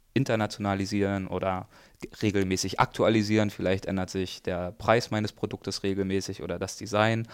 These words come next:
Das heißt, dann würde ich diesen Film einmal bei uns in unser System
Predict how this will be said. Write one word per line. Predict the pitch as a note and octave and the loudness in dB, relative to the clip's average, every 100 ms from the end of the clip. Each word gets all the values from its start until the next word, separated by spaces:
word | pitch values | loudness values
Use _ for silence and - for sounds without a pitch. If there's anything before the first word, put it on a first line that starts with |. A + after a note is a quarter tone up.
| - - | -14 -10
Das | - F#2+ | -8 -2
heißt, | G#2+ G2 - - - | 0 0 -2 -12 -2
dann | G#2+ A2+ | 0 0
würde | G#2+ | -2
ich | G2+ | -2
diesen | - B2+ A#2 | -4 -4 -4
Film | - A#2 A#2 A2 | 0 0 0 0
einmal | G#2 A2 G#2+ | 0 2 2
bei | G#2 G2+ | 2 0
uns | G2+ G2+ | 0 -2
in | - G2+ | -4 -4
unser | F#2+ F#2 F2+ F2+ | -2 0 0 0
System | F#2 - F#2+ F2+ F2+ | -4 -4 -4 -4 -6